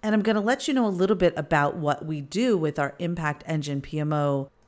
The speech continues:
coaching students, because they're getting a special treat coming up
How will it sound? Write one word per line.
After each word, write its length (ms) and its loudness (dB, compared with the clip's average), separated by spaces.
coaching 600 0
students, 760 -4
because 400 0
they're 220 2
getting 260 2
a 60 0
special 400 -6
treat 340 -2
coming 380 -2
up 280 -4